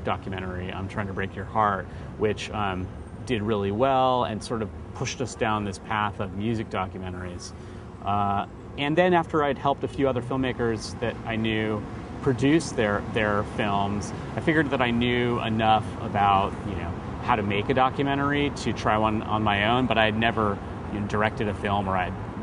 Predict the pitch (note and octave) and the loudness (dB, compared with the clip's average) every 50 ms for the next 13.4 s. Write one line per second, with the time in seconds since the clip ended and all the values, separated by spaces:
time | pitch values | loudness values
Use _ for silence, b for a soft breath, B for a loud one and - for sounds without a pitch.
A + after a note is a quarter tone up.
0 | G#2+ - - G#2+ A2 A2 A2 A2 A2 G#2+ G2 F#2 G2 F#2+ - G#2+ - A#2 - - | -6 -2 0 2 2 4 4 2 2 2 0 -2 -4 -4 -4 -4 -4 -4 -4 -4
1 | G2 - - A2 G#2+ A#2+ A#2 G#2 F#2+ F#2 F#2 - - - G#2 G2+ G2+ G2 F#2+ - | -4 -2 0 2 2 4 2 2 0 -2 -4 -6 -6 -4 -2 0 2 2 0 0
2 | - - G#2+ G#2 G2 A2 A2+ A2+ A2 - G2+ E2+ E2+ - - B B B B B | 0 0 0 0 4 4 4 2 2 0 -4 -4 -4 -4 -6 B B B B B
3 | - - - A2 A2 A2 G#2 G#2 G2+ F#2 - - - - B2 C3 C#3 C3 - - | -4 0 2 2 4 2 2 0 -2 -4 -6 -8 -6 -4 -2 -2 0 -2 -2 -2
4 | E3 C3 - - D#3+ D3+ D3 B2 C#3+ C#3 C3+ - C3+ A#2 A#2+ B2 B2 B2 A#2 B2 | -2 -2 0 2 2 2 0 2 2 2 2 2 2 2 2 4 4 2 2 2
5 | B2+ B2 A#2 - - C3 A#2 A#2 A#2 A2 G#2+ G#2 - - - - - - - - | 2 0 0 0 0 0 2 2 2 2 0 0 -4 -6 -10 -10 -10 -10 -10 -8
6 | - - - - - - - - C3 A#2 - - - A#2+ G#2 F#2+ G2 - G2+ F#2 | -8 -8 -8 -8 -8 -8 -2 2 2 2 2 2 2 2 2 2 2 0 -2 -2
7 | F2 - - - G#2+ G2+ G2 G2 G2 F#2 F2+ F2+ F2+ F2+ - B B B B - | -2 -4 -4 -6 -4 -4 -2 -2 0 0 0 0 -2 -4 -6 B B B B -4
8 | - A#2 G#2+ G2+ G2 A2 A2 G#2+ G#2+ G#2+ G#2 G#2 G2+ G2+ - - G#2+ G#2 G2 G2 | 0 2 2 2 2 2 2 2 2 2 0 0 -2 -4 -4 -2 -2 0 0 0
9 | F#2+ - - - - - - - - - - B2 A2 A2 A2 G2+ G#2+ G#2 G2 G#2 | -2 -4 -6 -6 -6 -6 -4 -4 -4 -2 0 2 2 2 2 2 2 2 2 2
10 | G2+ G2 G2 G2+ G2+ G#2+ G#2+ G#2+ - G2+ F#2 G2 G2 G2 G2 G2+ G2+ F#2+ F#2+ F#2+ | 2 0 -2 0 0 -2 -2 -2 -4 -4 -4 -4 -4 -4 -4 -4 -2 -2 -2 -2
11 | F#2 - - - - - - - - - - A2+ - A2 A#2+ G#2 F#2+ F#2+ - - | -2 -4 -8 -10 -10 -10 -10 -10 -10 -6 -6 -4 -2 0 -2 -2 -2 -4 -4 -4
12 | - G#2 F#2+ G#2 G2+ - G2+ F#2 F#2+ F#2 F#2 F2+ B B B B B - - - | -2 -2 -2 -2 -2 -4 -4 -6 -6 -6 -6 -8 B B B B B -8 -8 -6
13 | G2+ F#2+ F2+ F#2 F2 F2 F#2+ | -4 -2 -2 -2 -2 -4 -6